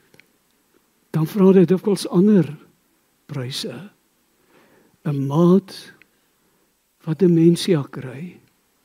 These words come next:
'n Maat wat sieklik word. Kronies oor jare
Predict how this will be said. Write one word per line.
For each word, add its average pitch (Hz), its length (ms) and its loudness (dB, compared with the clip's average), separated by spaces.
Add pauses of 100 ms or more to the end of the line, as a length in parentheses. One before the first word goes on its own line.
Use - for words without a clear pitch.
(880)
'n 170 160 4
Maat 175 340 6
wat 190 180 -2
sieklik - 680 2
word. 135 560 -12 (800)
Kronies 202 840 6 (120)
oor 190 240 2
jare 175 880 6